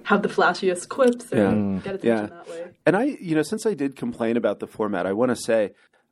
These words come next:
Speaker 2: I'm not arguing that the D N C should, at this stage, have cut out a bunch of candidates. I'm fine with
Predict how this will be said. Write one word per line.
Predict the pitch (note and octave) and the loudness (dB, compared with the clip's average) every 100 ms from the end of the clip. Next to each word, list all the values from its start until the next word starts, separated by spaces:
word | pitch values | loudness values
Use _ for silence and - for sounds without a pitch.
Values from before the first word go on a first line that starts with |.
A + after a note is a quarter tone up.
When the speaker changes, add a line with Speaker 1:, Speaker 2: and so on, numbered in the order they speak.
| - | -2
Speaker 2:
I'm | D3 | 2
not | G3 - | 2 2
arguing | C3 C3+ C3 A2+ | 0 0 -2 -4
that | G#2+ | -8
the | G2 | -6
D | A2+ A2+ | -2 -2
N | G#2+ | -2
C | - A2+ G#2 G2+ - | -4 0 0 0 -6
should, | - - A2 G#2+ | -10 2 2 4
at | G#2+ - | -2 2
this | C#3 C3+ | 0 0
stage, | - B2 A2+ G2 - | -2 0 0 -2 -8
have | F#2+ F#2 _ _ | -8 -8 _ _
cut | - A2+ G#2 | -2 2 2
out | G#2 | 2
a | G2 | -2
bunch | G2 F2+ | -6 -8
of | - | -8
candidates. | G2+ F#2 F2 - - - | -4 -2 0 -4 -6 2
I'm | B2+ E3 | 4 4
fine | D#3 B2 C3 A#2 | 2 0 0 -2
with | G#2 G2 - | -4 -4 -8